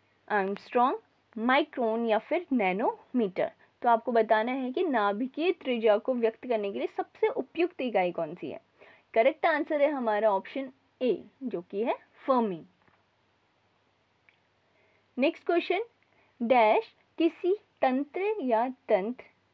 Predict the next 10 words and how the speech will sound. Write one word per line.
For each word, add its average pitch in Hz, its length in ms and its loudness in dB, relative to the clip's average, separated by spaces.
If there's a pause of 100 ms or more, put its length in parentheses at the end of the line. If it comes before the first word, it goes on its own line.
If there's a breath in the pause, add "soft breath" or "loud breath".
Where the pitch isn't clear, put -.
(220)
से 240 300 4 (120)
उस 349 180 0 (220)
पर 240 200 2
बाहरी 226 540 2
बल 208 440 4
द्वारा 208 380 4
ऊर्जा 226 440 0
का 247 200 0
यांत्रिक 233 640 -4 (560 soft breath)
स्थानांतरण 220 840 -2